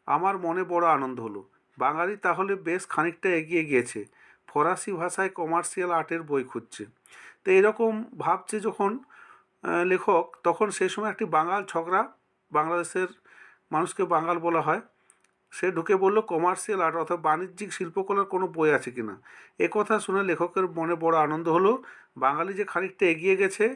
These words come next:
সেটা তিনি উপলব্ধি করলেন, কারণ ফরাসি ভাষায় কমার্শিয়াল আর্টের বই খুঁজছে মানে বাঙালি অনেকটা এগিয়ে গেছে। ততক্ষণে আমি একটা খাসা বই পেয়ে গেছি। নুরেনবার্গের মোকদ্দমায় যেসব দলিল দস্তাবেজ পাওয়া গিয়েছিল,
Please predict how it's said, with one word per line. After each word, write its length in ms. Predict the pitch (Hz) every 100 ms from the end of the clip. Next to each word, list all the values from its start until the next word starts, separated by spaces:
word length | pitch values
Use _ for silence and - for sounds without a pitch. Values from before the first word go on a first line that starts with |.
| - _ _ _
সেটা 420 | - 156 214 294 - _ _
তিনি 140 | 165 170
উপলব্ধি 440 | 160 180 170 190
করলেন, 420 | 190 190 208 269 - _
কারণ 260 | - 160 175
ফরাসি 400 | 160 160 165 185
ভাষায় 320 | 180 175 196
কমার্শিয়াল 560 | 190 160 170 165 185 180
আর্টের 260 | 180 180 165
বই 220 | 170 170
খুঁজছে 360 | - 165 -
মানে 260 | 175 175 254 - - - _ _ _ _
বাঙালি 300 | 143 160 170
অনেকটা 360 | 175 160 - 202
এগিয়ে 340 | 202 135 135
গেছে। 240 | 107 - - _ _ _ - _
ততক্ষণে 580 | 156 156 214 - 214 175
আমি 180 | 165 180
একটা 160 | 185 -
খাসা 340 | - 147 180
বই 200 | 156 151
পেয়ে 280 | 147 131 120
গেছি। 380 | 113 110 - 101 - - - _
নুরেনবার্গের 640 | 156 190 208 214 208 208 208
মোকদ্দমায় 600 | 180 - 190 190 196 190
যেসব 300 | 165 - 180 151
দলিল 280 | 156 170 175
দস্তাবেজ 540 | 165 - 170 160 175 -
পাওয়া 200 | 151 151
গিয়েছিল, 400 | 156 180 - 135